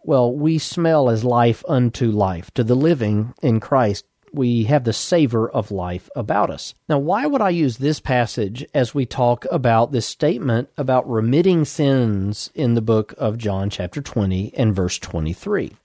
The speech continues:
To one type of person, we are the savor of death unto death. To another type of person, we are the savor of life unto life. This springboards us into the actual intended meaning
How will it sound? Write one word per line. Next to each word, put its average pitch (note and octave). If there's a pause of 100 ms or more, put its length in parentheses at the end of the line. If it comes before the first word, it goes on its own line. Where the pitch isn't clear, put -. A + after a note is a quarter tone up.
(120)
To E3
one G#3+
type G3
of D#3+
person, F#2+
we D3
are B2+
the A#2
savor A#2+
of G2+ (120)
death A2
unto G3+
death. A2 (200)
To F3+
another B2
type A#2+
of E3
person, G#2
we G#2+
are A#2
the D#3
savor G2+
of C#3
life G2+
unto A2
life. C3
This F3+
springboards E3+
us G2
into F3+
the G#2+
actual F#3+
intended D3
meaning B2+